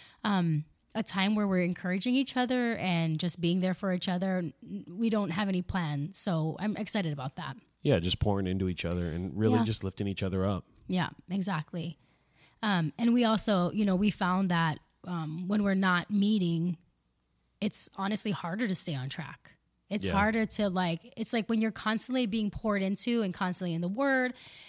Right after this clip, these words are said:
Speaker 1: and constantly talking about God, it's so much easier to stay on track and to, like, be that person that, um, is after the Lord's own heart, you know, and be that person that's just better. But when you, like, f-,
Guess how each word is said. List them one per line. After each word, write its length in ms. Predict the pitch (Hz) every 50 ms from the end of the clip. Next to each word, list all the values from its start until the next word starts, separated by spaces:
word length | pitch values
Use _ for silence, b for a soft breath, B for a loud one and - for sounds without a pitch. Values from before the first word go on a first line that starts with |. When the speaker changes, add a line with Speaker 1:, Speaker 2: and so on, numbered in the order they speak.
| B B
Speaker 1:
and 100 | - 208
constantly 340 | - - 214 190 - 214 196
talking 240 | - 196 180 170 180
about 260 | 180 165 156 160 156 -
God, 360 | 180 170 170 175 180 190 - -
it's 140 | 214 -
so 220 | - - - 233 214
much 240 | 220 220 214 - -
easier 340 | - 208 202 196 202 202 185
to 80 | 175 190
stay 200 | - - - 190
on 160 | 175 165 165
track 460 | 165 - 190 180 170 175 190 190 - _ _ -
and 160 | 196 196 185
to, 160 | - 202 175
like, 220 | 165 165 156 165 156 156 - _ _ _
be 180 | 226 208 214 208
that 220 | 196 165 - -
person 440 | - - 202 190 - - 190 175 170
that, 320 | 160 170 156 147 147 - b b b b b b b b b
um, 480 | - 175 165 151 147 151 160 160 226 - _ _ _ _ _ _ -
is 160 | 185 208 170
after 480 | 185 196 165 - - 202 190 160 139 - -
the 120 | - 196 190
Lord's 300 | 190 185 185 175 170 -
own 120 | - 175
heart, 300 | 170 139 165 175 156 -
you 180 | - 185 190 185
know, 360 | 180 165 156 165 170 180 196 - _
and 160 | 214 185 185
be 160 | 170 202 208 202
that 180 | 196 170 -
person 380 | - 226 202 185 - 202 185 185
that's 400 | 175 165 139 - - - - - - _ _ _
just 320 | - 196 165 - - - - _ _ _ _ _ _ _ _ _ -
better. 420 | 220 202 180 151 165 160 160 - b b b b b b b b b b b b
But 60 | - 214
when 160 | 214 208 208
you, 180 | 208 220 226 220
like, 220 | 196 190 180 170
f-, 260 | - - - - -